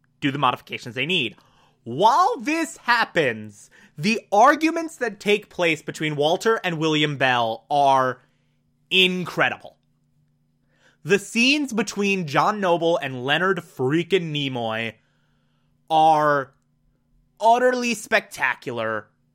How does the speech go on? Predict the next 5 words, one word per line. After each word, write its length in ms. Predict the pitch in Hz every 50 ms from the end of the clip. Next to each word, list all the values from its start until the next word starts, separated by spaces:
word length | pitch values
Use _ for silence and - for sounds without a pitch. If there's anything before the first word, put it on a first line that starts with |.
| _ _ _ _ _ _ _ _ -
in 560 | 165 170 165 160 156 156 151 151 147 147 147 _ _ _ _
literally 840 | 147 147 143 151 170 202 220 226 240 233 233 233 233 240 233 233 - - -
every 420 | 190 185 175 156 170 202 196 190
possible 680 | - - - - 151 143 135 - - 147 131 143 135 127
way. 420 | 120 113 110 107 104 104 104 104